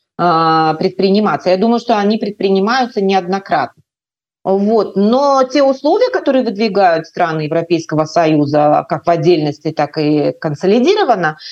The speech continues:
эти условия не устраивают Лукашенко. Во-, возможно, что в Китае он говорил о том, что, ну, после, вот, как вы говорите, да, спокойно проведенного в-, единого дня голосования,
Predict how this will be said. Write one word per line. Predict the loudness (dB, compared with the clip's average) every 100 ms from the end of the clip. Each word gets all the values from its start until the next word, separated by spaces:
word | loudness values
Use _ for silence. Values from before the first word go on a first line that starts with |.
| 0
эти | 0 2
условия | 0 2 0 2 2
не | 2 2
устраивают | 2 2 2 2 2 0 -4 -6
Лукашенко. | -10 -8 -8 -10 -12 -18 _ _ _ _ _ -4
Во-, | 0 0 -2
возможно, | 0 0 2 0 0 0 -2
что | -6
в | -6
Китае | -4 0 2 2
он | 0 0
говорил | 0 2 2
о | 0
том, | -2
что, | -2 -2
ну, | 2 0
после, | 2 0 2 0
вот, | 0 -2
как | -6 -4
вы | -2
говорите, | 0 0 0 0
да, | 2 0 -2 -8
спокойно | -8 -4 0 2 2 2
проведенного | 2 2 2 4 4 2 2 0
в-, | 2 4
единого | 4 4 4 2 2 0
дня | -2 0 -2 -2
голосования, | 0 0 2 0 2 0 -2